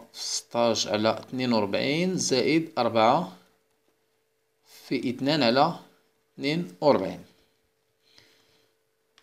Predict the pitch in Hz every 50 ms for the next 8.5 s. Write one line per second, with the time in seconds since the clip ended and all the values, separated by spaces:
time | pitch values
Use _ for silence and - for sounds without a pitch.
0 | _ _ - 113 117 113 117 - 117 113 - - - 135 135 139 139 139 123 117
1 | 110 110 104 95 - 107 113 139 175 196 202 196 - - _ _ _ _ _ _
2 | _ _ _ _ _ _ _ _ _ _ _ _ _ _ _ _ _ _ _ _
3 | _ _ _ _ _ _ _ _ _ _ _ _ _ _ _ _ _ - 117 117
4 | - 123 120 - - - 131 127 123 117 110 104 - - _ _ _ _ - -
5 | - 120 113 110 110 113 120 131 151 170 180 160 131 123 127 - - 113 123 120
6 | 117 - - _ _ - - - 113 113 110 110 107 104 98 - - 107 101 127
7 | 147 165 180 185 190 - - - _ _ _ _ _ _ _ _ _ _ _ -
8 | - - 127 104 - 123 120 110 113